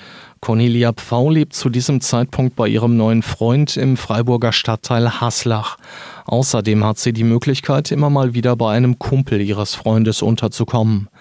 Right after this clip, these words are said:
Tochter Natascha ist in dieser Nacht bei ihrer Familie väterlicherseits. Da hatten wir ja eingangs schon drüber gesprochen. Gemeldet sind Cornelia und Natascha allerdings hier nicht.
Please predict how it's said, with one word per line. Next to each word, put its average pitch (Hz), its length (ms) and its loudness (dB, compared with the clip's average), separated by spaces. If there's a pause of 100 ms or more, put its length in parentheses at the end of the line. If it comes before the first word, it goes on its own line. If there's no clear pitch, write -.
(420)
Tochter 135 380 -2
Natascha 139 580 0
ist 160 340 -4
in 143 180 2
dieser 127 280 0
Nacht 120 220 0
bei 117 120 0
ihrer 113 220 0
Familie 113 540 0
väterlicherseits. 113 1080 -2 (400)
Da 117 240 0
hatten 120 200 -2
wir 120 140 2
ja 120 180 0
eingangs 113 560 0
schon 107 280 0
drüber 107 320 -2
gesprochen. 104 680 -4 (680)
Gemeldet 123 600 2
sind 110 320 0
Cornelia 117 560 2
und 120 200 0
Natascha 135 600 0
allerdings 135 500 2
hier 131 360 0
nicht. - 680 0